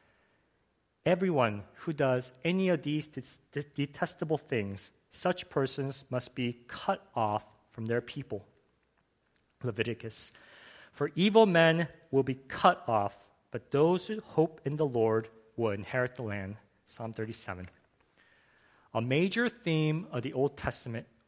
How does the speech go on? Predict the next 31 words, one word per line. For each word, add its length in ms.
was 180
man's 460
continual 960
rebellion 720
against 420
God, 300
and 100
that 140
what 200
we 120
deserve, 760
what 260
we 220
deserve, 640
is 180
to 140
be 120
cut 400
off. 240
The 80
gospel 480
that 180
we 140
declare 800
every 240
week 280
here 400
is 140
that 180
the 80
perfect, 720